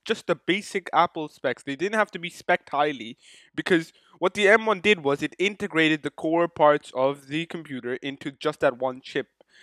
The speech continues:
and that makes it a, a hell of a lot more efficient than the Intel chips that were previously being used on Macs and Windows computers. And, and it, it, it's blowing computers out of the water, and that alone scared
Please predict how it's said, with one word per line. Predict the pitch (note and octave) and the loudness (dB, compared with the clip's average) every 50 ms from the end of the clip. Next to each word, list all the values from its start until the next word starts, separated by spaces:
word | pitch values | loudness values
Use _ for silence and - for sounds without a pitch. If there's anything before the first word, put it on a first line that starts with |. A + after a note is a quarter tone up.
| - - - - | -20 -20 -12 -4
and | - B2 B2+ B2+ B2+ B2+ | -2 -2 -2 -2 2 6
that | E3+ E3 E3+ D3+ | 8 8 8 8
makes | E3+ E3+ F3 - - | 4 0 -2 0 -2
it | - F#3 - _ _ _ _ _ _ _ _ - | -4 -4 -4 _ _ _ _ _ _ _ _ -4
a, | C#3 - C#3+ - - | -2 -2 -2 0 0
a | C3+ C#3+ | 0 2
hell | - F#3 F#3+ G3+ | 2 2 2 2
of | F#3+ | 2
a | F3 E3+ | 2 2
lot | E3+ E3 D3+ - | 4 4 2 2
more | C#3 D3 D#3 D3 | 0 -2 -2 -2
efficient | C#3 - - - E3 - - C#3+ B2 A2+ - _ _ _ _ | -2 -2 -2 -2 -2 -2 -2 -6 -8 -10 -12 _ _ _ _
than | - C#3+ C#3 C3 C3 B2+ B2+ _ _ _ _ _ _ _ _ _ - - - | 2 4 4 4 0 -6 -16 _ _ _ _ _ _ _ _ _ -14 -10 -8
the | F3 D3+ D3+ D3+ D#3 E3 | -4 -2 0 0 2 0
Intel | E3 E3+ E3 - F3 D3 C#3+ | 0 0 0 0 0 0 0
chips | - - D3+ C3+ - - | 0 0 0 0 0 -2
that | - C3+ B2 | -4 -4 -2
were | B2+ C3 | -2 -4
previously | B2+ - D#3 C#3+ C#3+ C3+ C#3+ C#3+ C3+ - - C3 | -4 0 0 0 0 -2 -6 -10 -10 -10 -10 -8
being | B2+ C3+ C3 | -8 -8 -8
used | C3 C#3+ D3 C#3 - | -8 -10 -10 -8 -8
on | B2 A#2+ | -8 -2
Macs | B2+ C3+ C#3 C#3 C#3 - - - | 2 4 4 4 4 0 -4 -10
and | - B2 B2 | -10 -6 -4
Windows | B2+ C#3 C3+ C3 C3+ B2+ C3 - | -4 -4 -4 -4 -6 -8 -8 -10
computers. | - B2 A#2 - C#3+ B2+ A#2 G#2+ G2+ - - | -14 -16 -12 -12 -10 -10 -10 -12 -14 -14 -6
And, | - C3+ C3+ B2+ - _ _ - - _ _ _ _ _ _ _ - | -4 -4 -4 -4 -6 _ _ -20 -20 _ _ _ _ _ _ _ 2
and | - D3+ D3 C3+ _ _ _ _ _ _ _ _ _ _ - | 2 2 2 2 _ _ _ _ _ _ _ _ _ _ -4
it, | D#3 E3 - | -4 -2 -2
it, | F#3 F#3 - - | -4 -6 -6 -10
it's | - D3 - - C3 _ - | -14 -14 -14 -16 -20 _ -18
blowing | - G3+ A3+ B3 A#3+ B3 A3+ G3+ F#3+ | -6 -2 0 0 0 0 -2 -4 -6
computers | - F#3 F3 E3 - F3+ F3+ E3+ D#3+ D3+ | -10 -12 -12 -12 -14 -14 -12 -12 -8 -4
out | D#3+ D3+ D3+ | -4 -4 -4
of | C#3+ | -6
the | C#3+ C#3 | -8 -12
water, | B2 A#2+ B2 C3 C3 A#2+ A#2 G#2+ G2 F2+ _ _ | -10 -6 -4 -4 -4 -4 -8 -12 -16 -20 _ _
and | - C#3 D3 C#3+ C3 B2+ B2 | -6 -6 -6 -6 -8 0 6
that | E3 F3+ G3+ A3+ | 10 12 12 12
alone | G#3 F3 E3 F3 F#3 F3 D3+ C#3 | 10 8 4 2 -2 -2 -4 -8
scared | - - - D#3 D3+ D#3+ E3 D3+ C3+ A#2+ _ - | -14 -6 0 4 4 6 4 4 0 -4 _ -18